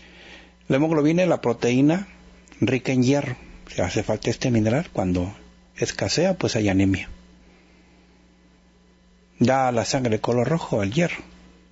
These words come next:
Bueno, y también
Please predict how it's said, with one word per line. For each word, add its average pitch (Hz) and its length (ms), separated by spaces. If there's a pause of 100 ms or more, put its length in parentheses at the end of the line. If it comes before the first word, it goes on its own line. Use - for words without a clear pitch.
(2250)
Bueno, 131 200
y 196 40
también 101 540